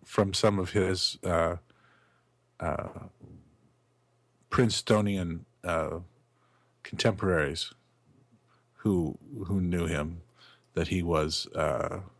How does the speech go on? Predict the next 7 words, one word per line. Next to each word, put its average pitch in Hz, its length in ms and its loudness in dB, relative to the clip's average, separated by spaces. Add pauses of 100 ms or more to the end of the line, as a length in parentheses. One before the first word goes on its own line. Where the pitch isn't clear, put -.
(2250)
a, 101 180 4 (280)
a 101 60 -6
very 123 220 6
bad 107 280 4
at, 98 120 2 (160)
at 92 140 -2 (220)
cards 85 580 4